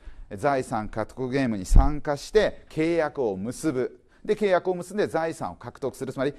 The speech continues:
所有権という権利を取得する、つまり所有権の権利主体になるんだとか、あるいは、あ、契約を結んでお金を払う義務を債務の主体になるんだとか、あ、そのようなですね、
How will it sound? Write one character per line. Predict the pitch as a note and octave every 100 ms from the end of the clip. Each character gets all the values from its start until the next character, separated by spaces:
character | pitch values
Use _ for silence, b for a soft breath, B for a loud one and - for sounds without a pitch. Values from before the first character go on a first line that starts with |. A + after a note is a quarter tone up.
| B
所 | - D#3 D#3
有 | F3+ E3
権 | C#3+ A2
と | A#2
い |
う | A#2
権 | G#3 F3 D3+
利 | A3
を | C#3+ - - b b -
取 | -
得 | D#3+
す | -
る、 | G#2+
つ | C#3+
ま |
り | C3
所 | - C#3+
有 | D3+ C#3
権 | A#2 F2+
の |
権 | - D#3 E3+ F3
利 | F3
主 | -
体 | C#3+ G#2
に |
な | A#2
る | G#2 F2
ん | D#2
だ | F#2+ F2
と | F2
か、 | - G#3 G#3 B B
あ | F#3
る |
い | E3+
は、 | F#3 G3 B B
あ、 | A2 F#2 D2+ -
契 | C#3+ C3+
約 | A#2+ C3
を |
結 | C3 B2
ん |
で | F#2+
お |
金 | F#2 D#3+ E3+
を |
払 | C#3 F3 C3+
う |
義 | F#2+
務 | F3 G3
を | G#2 -
債 | - E3 E3
務 | C3+ D3+
の | G2+
主 | -
体 | C#3 D#3+
に |
な | F#3+
る | F3 B2
ん |
だ | B2
と | F2
か、 | E2 - b b
あ、 | D#3
そ | A3+
の | A3
よ |
う | G3+
な | F#2+
で |
す | F#2
ね、 | E3